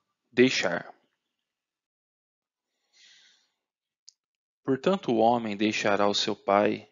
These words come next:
e a sua mãe e se unirá à sua mulher, e eles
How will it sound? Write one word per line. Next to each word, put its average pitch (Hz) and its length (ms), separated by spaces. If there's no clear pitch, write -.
e 110 140
a 104 60
sua 113 280
mãe 98 460
e 113 120
se - 180
unirá 101 440
à 104 40
sua 104 300
mulher, 104 420
e 107 200
eles 104 600